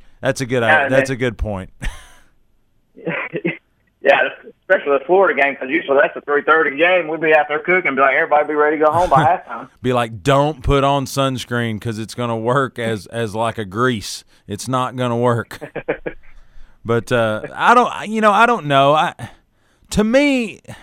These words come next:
Speaker 1: t-, and, and I know nobody wants to hear this, and, and it's probably not the most medically sound statement, but to me, it's kind of all or nothing with,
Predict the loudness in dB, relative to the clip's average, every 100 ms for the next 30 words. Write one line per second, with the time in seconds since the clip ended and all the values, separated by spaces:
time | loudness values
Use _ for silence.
0 | -20 _ -20 -18 -18 -18 _ -12 -10 -8
1 | -10 -8 -6 0 0 2 2 2 0 0
2 | -4 -4 -6 -4 -2 0 0 -2 -6 -10
3 | -8 -8 -8 -2 0 0 -2 -4 -4 -2
4 | -2 -2 -2 -2 -4 -6 -6 -6 -2 0
5 | 2 0 -4 _ _ _ -10 2 2 2
6 | -6 -14 -16 _ _ -2 0 2 -2 0
7 | 0 0 -2 -4 -8 -6 -2 0 2 2
8 | 4 2 2 0 0 -4 -2 -2 -4